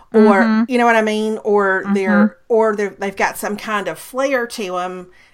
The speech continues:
Speaker 1: and they're long, so I need to wear a taller shoe. You see what I, like,
Speaker 2: Yes.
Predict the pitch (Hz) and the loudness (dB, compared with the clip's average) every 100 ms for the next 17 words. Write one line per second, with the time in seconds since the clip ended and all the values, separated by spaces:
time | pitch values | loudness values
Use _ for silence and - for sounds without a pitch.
0 | _ 220 208 220 196 190 175 196 233 226 | _ -10 -8 -8 -6 -4 -4 -4 -2 0
1 | 190 185 180 208 196 185 180 170 - 196 | 0 -4 -8 -8 -8 -8 -8 -8 -6 -2
2 | 180 165 - - 214 - - _ _ 233 | -2 -4 -10 -12 -12 -12 -20 _ _ -12
3 | 302 269 - 220 202 175 160 - | -6 -6 -2 2 4 4 2 -6